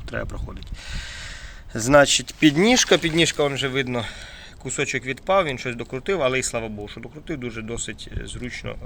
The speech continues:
е, піднімати на підніжку, е, з, за допомогою такого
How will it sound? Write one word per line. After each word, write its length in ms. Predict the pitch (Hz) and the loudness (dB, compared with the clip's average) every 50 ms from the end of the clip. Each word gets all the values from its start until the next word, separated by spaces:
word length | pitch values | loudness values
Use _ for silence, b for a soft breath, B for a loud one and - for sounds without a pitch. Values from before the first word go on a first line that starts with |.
| 110 - - - - | -10 -10 -10 -8 -8
е, 320 | 117 110 110 107 107 107 107 - | -8 -6 -6 -8 -8 -8 -10 -10
піднімати 500 | - 110 110 110 110 113 113 110 - 107 | -10 -10 -10 -8 -8 -8 -8 -8 -8 -8
на 120 | 104 104 | -8 -8
підніжку, 480 | 101 - 107 98 110 113 107 - - - - B B B B B B B B B B B B B B B - - - - | -10 -10 -12 -12 -12 -12 -12 -12 -14 -14 -12 B B B B B B B B B B B B B B B -12 -12 -12 -12
е, 220 | - - 110 110 - - 104 | -12 -10 -10 -10 -10 -8 -8
з, 140 | - - - | -8 -8 -8
за 260 | - 107 104 107 110 107 | -10 -10 -8 -8 -8 -8
допомогою 520 | 107 101 - 110 113 113 98 98 101 98 | -8 -8 -8 -6 -6 -6 -6 -6 -10 -10
такого 380 | - 101 - - 95 95 101 | -10 -10 -10 -10 -10 -10 -10